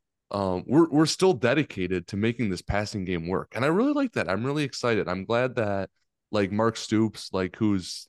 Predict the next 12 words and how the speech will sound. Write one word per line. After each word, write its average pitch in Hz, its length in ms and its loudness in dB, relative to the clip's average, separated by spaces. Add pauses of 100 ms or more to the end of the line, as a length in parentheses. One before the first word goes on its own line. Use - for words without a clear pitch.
(120)
like, 92 260 -2
historically 117 600 0
a 95 40 0
very, 95 280 0
like, 87 180 -2
run 98 260 2
the 92 80 -2
ball, 87 540 -2 (220)
slow 101 360 2
down 95 240 2
the 90 80 -2
clock, 85 580 -4